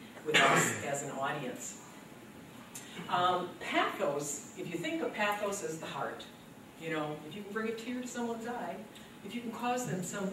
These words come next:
internal anguish, then you're doing pathos. So you're appealing to our emotions, getting us to feel, you know, concerned about your particular topic. And logo. <laughs> Sorry about that, forgot the S. Logos, on the other hand,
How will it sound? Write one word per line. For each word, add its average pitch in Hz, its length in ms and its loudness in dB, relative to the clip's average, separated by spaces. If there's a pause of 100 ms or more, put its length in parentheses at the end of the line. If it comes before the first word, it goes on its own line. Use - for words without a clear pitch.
internal 233 480 0
anguish, 185 600 -2 (340)
then 165 140 0
you're 170 100 0
doing 151 380 -2
pathos. - 480 -6 (260)
So 185 100 -2
you're 175 160 2
appealing 220 420 4
to - 120 2
our 151 180 2
emotions, 143 760 -2
getting 180 200 0
us - 140 -2
to - 60 -8
feel, 175 580 0 (500)
you 160 60 -4
know, 151 80 -2
concerned 160 880 0
about 127 380 -2
your 135 100 -8
particular 127 520 -6
topic. - 440 -6 (1400)
And 185 120 2 (440)
logo. - 320 0 (260)
<laughs> - 280 4
Sorry 403 300 0
about - 180 0
that, - 160 4
forgot - 240 2
the - 80 -2
S. - 220 6 (920)
Logos, 240 480 8
on 170 180 4
the 165 100 2
other 156 160 4
hand, 151 300 0